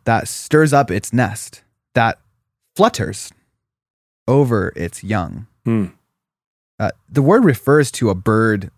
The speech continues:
Speaker 1: like, fluttering its wings.
Speaker 2: Yeah.
Speaker 1: Like, flapping its wings, either in flight or,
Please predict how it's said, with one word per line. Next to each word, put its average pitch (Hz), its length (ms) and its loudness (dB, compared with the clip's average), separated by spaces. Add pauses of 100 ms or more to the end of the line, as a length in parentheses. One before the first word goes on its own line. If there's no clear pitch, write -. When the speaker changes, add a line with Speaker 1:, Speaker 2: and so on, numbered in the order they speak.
Speaker 1:
like, - 160 -6
fluttering 107 760 0
its 90 220 -8
wings. 95 760 -4
Speaker 2:
Yeah. 92 300 -2 (240)
Speaker 1:
Like, - 120 -16
flapping 120 440 -2
its 110 120 -4
wings, 95 280 -6
either 190 280 2
in 123 160 2
flight 139 540 -4 (500)
or, 131 640 2